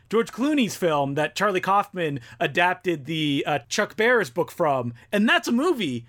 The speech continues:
that just doesn't work. Like, Clooney cannot get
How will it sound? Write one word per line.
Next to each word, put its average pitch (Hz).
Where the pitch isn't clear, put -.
that 208
just 151
doesn't 175
work. 165
Like, 185
Clooney 262
cannot 196
get 190